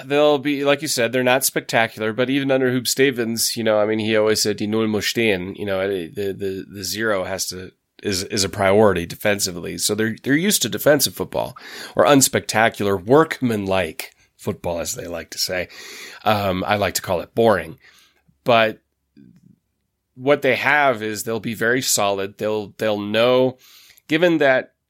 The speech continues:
you know, they have a three five two, but those, the the wingers are more wing backs, so they'll s-, probably sit them more defensively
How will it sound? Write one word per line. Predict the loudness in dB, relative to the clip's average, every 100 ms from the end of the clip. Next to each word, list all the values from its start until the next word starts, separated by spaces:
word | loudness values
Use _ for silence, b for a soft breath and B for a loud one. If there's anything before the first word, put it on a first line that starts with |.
| -8
you | -2
know, | 0
they | 2
have | 2 2
a |
three | -2 -4
five | 2 2 2
two, | -4 -2 -2 -2 -4 0
but | 0 0 -4 _ -8
those, | -6 -4 -6 -8 -8
the | -12 -14 _ _ _ _ _ _ _ _ -4
the |
wingers | 4 4 6 2 0
are |
more | -4 -4 -4
wing | -6 -6 0
backs, | 2 2 0 -4
so | -4
they'll | -2
s-, | -4
probably | -4 2 2 0
sit | -2 -2 -2 -4
them | -6
more | -4 -6
defensively | -6 -4 -4 -2 -8 -8 -10 -10